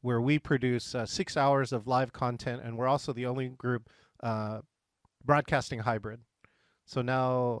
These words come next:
uh, anybody who's on virtual can also attend this and at least attend it every year as long as we're broadcasting that. And that's another way, is to learn something else. I can actually tell you the number one thing.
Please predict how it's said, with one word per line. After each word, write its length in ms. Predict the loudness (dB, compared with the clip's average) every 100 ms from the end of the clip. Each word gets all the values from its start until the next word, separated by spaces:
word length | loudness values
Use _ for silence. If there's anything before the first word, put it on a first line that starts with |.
| -6
uh, 760 | -6 -6 -8 -10 -14 -16 -16 -6
anybody 500 | -2 2 4 4 2
who's 240 | 0 0 2
on 200 | -2 0
virtual 540 | -2 0 -4 -4 -8 _ _ _ _ _ -8
can 140 | -6
also 320 | -2 -2 0 -2
attend 340 | -2 -4 -4
this 240 | -6 -6
and 160 | -8 -8
at 60 | -4
least 200 | -4 -4
attend 300 | -4 -2 -2
it 100 | -4
every 280 | -4 -2 -2
year 380 | 0 0 0 -4 _ _ _ _
as 100 | -4
long 220 | -2 -2
as 120 | -2 -4
we're 180 | -6
broadcasting 680 | -4 -4 -4 -6 -8 -8 -12
that. 220 | -12 -14 -10
And 100 | -6
that's 160 | -4 -2
another 280 | 0 2 2
way, 260 | 2 0
is 160 | -2 -4
to 300 | -4 -2 -2 -6 _ _ _ _
learn 220 | 0 0
something 300 | 2 -4 -4
else. 180 | -6 -6 -2
I 80 |
can 180 | 0 4
actually 260 | 4 2 0
tell 140 | 2
you 80 | 2
the 80 | 2
number 220 | -2 -2
one 180 | -4 -6
thing. 220 | -10 -18